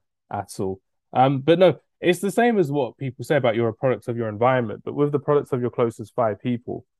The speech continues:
it's just about how, um, how, how they kind of are. Because even though I mentioned about my parents before,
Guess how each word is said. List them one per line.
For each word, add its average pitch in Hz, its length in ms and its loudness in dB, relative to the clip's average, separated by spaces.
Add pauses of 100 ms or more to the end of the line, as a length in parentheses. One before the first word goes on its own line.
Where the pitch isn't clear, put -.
(140)
it's 120 180 -4
just 139 200 -2
about 113 320 2
how, 113 360 2 (600)
um, 104 500 -4 (580)
how, 135 180 -2
how 123 200 2
they 117 120 0
kind 117 220 -4
of 107 120 -2
are. 139 120 4
Because - 360 -4 (800)
even 202 260 4
though 180 160 6
I 170 40 6
mentioned 160 280 0
about 139 160 -2
my - 80 -8
parents 123 320 -4
before, 117 360 -6